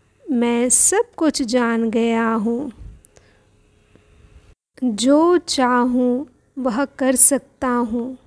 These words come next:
करा सकता हूँ। बाप ने तो हमको मालिक बना दिया है।" ऐसे उल्टे मैंपन के नशे में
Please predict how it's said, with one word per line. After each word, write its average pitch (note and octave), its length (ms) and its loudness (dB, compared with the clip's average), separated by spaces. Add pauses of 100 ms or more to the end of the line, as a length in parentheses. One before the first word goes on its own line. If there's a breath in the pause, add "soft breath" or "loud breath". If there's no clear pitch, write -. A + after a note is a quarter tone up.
(680 soft breath)
करा A#3 360 2
सकता - 480 -2
हूँ। C4 460 0 (720 soft breath)
बाप A#3 440 2
ने A#3+ 260 2
तो C4 560 2 (240 soft breath)
हमको B3+ 520 0
मालिक B3 680 0
बना D4 320 4
दिया C#4 340 4
है।" B3 520 -2 (600)
ऐसे C#4 580 2
उल्टे B3 680 2 (840)
मैंपन B3+ 800 0
के B3 200 0
नशे A3+ 580 0
में A3+ 380 2